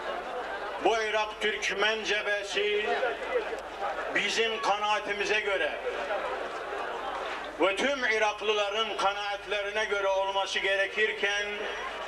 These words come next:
hakikaten hem Türkmen cebhesidir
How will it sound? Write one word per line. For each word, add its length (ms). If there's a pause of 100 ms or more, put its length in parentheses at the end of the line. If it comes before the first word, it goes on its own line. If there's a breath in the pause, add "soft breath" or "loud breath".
(200)
hakikaten 920 (960)
hem 320
Türkmen 580
cebhesidir 840